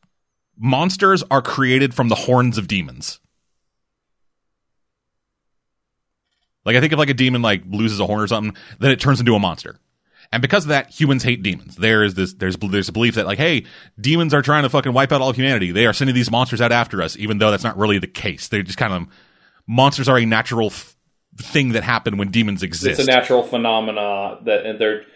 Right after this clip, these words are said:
Speaker 2: they're blaming the source, not necessarily. They're essentially trying to put a, a, a, a face to a natural occurrence.
Speaker 1: Exactly.
Speaker 2: It's like blaming the volcano, volcano for an earthquake.
Speaker 1: Exactly. And so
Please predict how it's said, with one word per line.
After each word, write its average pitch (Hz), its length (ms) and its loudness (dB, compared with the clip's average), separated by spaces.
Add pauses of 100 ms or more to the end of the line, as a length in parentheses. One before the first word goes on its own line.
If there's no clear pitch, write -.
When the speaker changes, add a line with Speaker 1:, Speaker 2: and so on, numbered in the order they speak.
(480)
Speaker 2:
they're 131 180 2
blaming 131 360 2
the 113 100 0
source, 117 640 2
not 110 240 -2
necessarily. 101 760 -2
They're 110 420 -2
essentially 139 460 0
trying 123 280 0
to 110 100 2
put 123 200 0
a, 104 140 0 (160)
a, - 380 -4
a, - 460 -4
a - 60 2
face 113 600 0
to 110 180 -2
a 101 40 0
natural 101 800 -4 (400)
occurrence. 95 760 -8
Speaker 1:
Exactly. 139 440 0 (1080)
Speaker 2:
It's - 80 -4
like 127 160 4
blaming 131 300 6
the 117 80 -4
volcano, 110 760 0
volcano 107 600 -2
for 98 200 -4
an 92 40 -10
earthquake. - 680 -12 (140)
Speaker 1:
Exactly. 113 480 -2 (800)
And 123 320 0
so 117 520 2